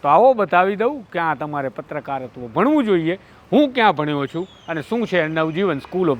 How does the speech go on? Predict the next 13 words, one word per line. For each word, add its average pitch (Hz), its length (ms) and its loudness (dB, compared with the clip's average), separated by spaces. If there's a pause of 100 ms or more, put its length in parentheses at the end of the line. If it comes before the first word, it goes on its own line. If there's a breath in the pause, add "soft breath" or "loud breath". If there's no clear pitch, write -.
જર્નાલિઝમ. 117 540 -2 (480 loud breath)
જો 240 100 8
તમારે 233 280 6
પત્રકારત્વ 254 760 2
કરવું 175 240 0
છે 220 140 2 (100)
અથવા 165 220 2
દરેક 190 320 0
ઘટનાને 175 680 0
જોવા 165 340 4
અને 170 140 -4
સમજવાના 180 720 0 (120)
અલગ 165 200 -2